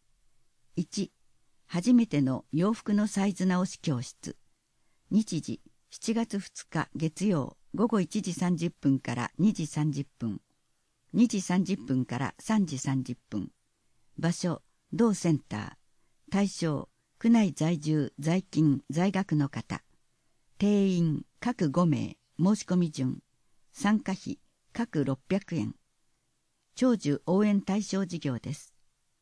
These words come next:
二、自分でできる我が家の省エネディーアイワイ。住宅の省エネ機能の情報をお伝えするとともに、簡単なディーアイワイでエルイーディースタンドを作ります。日時、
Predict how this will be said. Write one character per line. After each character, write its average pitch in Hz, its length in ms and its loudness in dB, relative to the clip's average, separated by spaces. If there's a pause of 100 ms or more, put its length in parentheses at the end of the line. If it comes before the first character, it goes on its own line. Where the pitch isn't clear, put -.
(540)
二、 208 280 4 (720)
自 165 140 2
分 233 220 6
で 233 120 2
で 220 140 -2
き - 140 -6
る 135 200 -4 (140)
我 202 160 2
が 240 100 2
家 175 140 4
の 127 160 2
省 196 320 0
エ 185 120 2
ネ 175 260 2
デ 151 140 -2
ィ 202 120 2
ー 190 60 2
ア 180 60 0
イ 160 100 -2
ワ 143 140 -2
イ。 - 120 -10 (640)
住 214 200 2
宅 208 280 -2
の 190 200 2
省 214 280 0
エ 220 80 2
ネ 220 140 2
機 220 160 2
能 175 180 6
の 131 160 2
情 160 220 -2
報 160 300 -2
を 143 180 -2
お 156 40 -4
伝 185 260 -4
え 180 40 -2
す - 120 -8
る 165 120 -2
と 151 120 -4
と 143 100 -2
も 131 120 0
に、 123 220 0 (560)
簡 226 200 4
単 214 260 2
な 202 240 0
デ 160 120 -2
ィ 208 100 2
ー 208 80 2
ア 208 40 0
イ 202 80 0
ワ 190 120 -2
イ 165 80 0
で 135 240 -6 (260)
エ 165 120 0
ル 226 100 6
イ 226 160 6
ー - 20 0
デ 220 120 0
ィ 220 40 2
ー 214 40 2
ス - 60 -12
タ 214 160 0
ン 180 80 4
ド 123 140 -4
を 123 100 -4
作 - 180 -6
り 120 120 -2
ま 107 120 -4
す。 - 220 -14 (960)
日 196 320 0
時、 - 180 -6